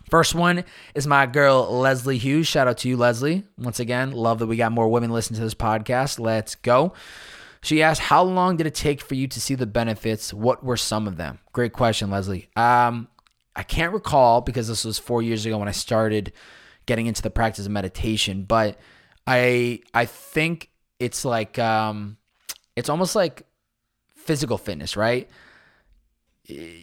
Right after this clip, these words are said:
you see benefits after the first couple days, after the first week, month, but you have to stick with it for the long haul. And so I think it's just been a small but steady growth over the last four years.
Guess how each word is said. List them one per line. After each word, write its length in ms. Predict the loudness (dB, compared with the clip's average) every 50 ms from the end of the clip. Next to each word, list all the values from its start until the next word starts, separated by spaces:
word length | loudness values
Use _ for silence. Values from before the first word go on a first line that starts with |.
| -20 -20
you 140 | -14 -10 -8
see 280 | -6 -4 -2 0 0 0
benefits 560 | 0 0 -2 -2 -2 0 0 -2 0 2 2
after 280 | 0 0 0 0 -2 -2
the 80 | -2
first 260 | -2 -2 -4 -2 -2
couple 200 | -2 -4 -4 -4
days, 580 | -6 -4 -2 0 0 2 2 2 2 0 0 -2
after 180 | -4 -4 -6 -10
the 60 | -8
first 320 | -6 -4 -4 -4 -4 -8
week, 400 | -6 -4 -2 0 0 -2 -2 -6
month, 640 | -4 -2 0 0 2 2 0 -2 -6 -10 -16 -6 -2
but 260 | 0 0 0 -2 -4
you 100 | -6 -4
have 300 | -2 0 2 0 0 0 -2
to 80 | -6
stick 300 | -6 -4 -2 -4 -2 -2
with 180 | -2 -2 0 -2
it 80 | -4
for 120 | -4 -6 -4
the 100 | -2 0
long 320 | 0 2 2 0 0 -2
haul. 240 | -4 -4 -6 -6 -6
And 140 | -8 -8 -4
so 480 | 0 2 4 4 4 4 2 0 -4 -10 _ _ _ _ -2
I 100 | 0 0
think 260 | 0 0 -2 -4 -4 -6
it's 260 | -6 -6 -4 -4 -4 -2
just 240 | -2 -2 -2 -2
been 240 | -4 -4 -4 -6 -8 -8 -8
a 120 | -6 -6
small 500 | -4 -4 -4 -2 -2 0 2 4 4 4
but 180 | 2 0 -2 -2
steady 320 | -2 -2 0 0 0 -2
growth 400 | -2 0 0 2 2 0 0 -2 -2
over 260 | 0 2 2 2 2 0
the 80 | 0
last 280 | 2 2 2 0 -2 -4
four 260 | -4 -2 0 0 0
years. 500 | 0 -2 0 0 0 0 0 -2 -4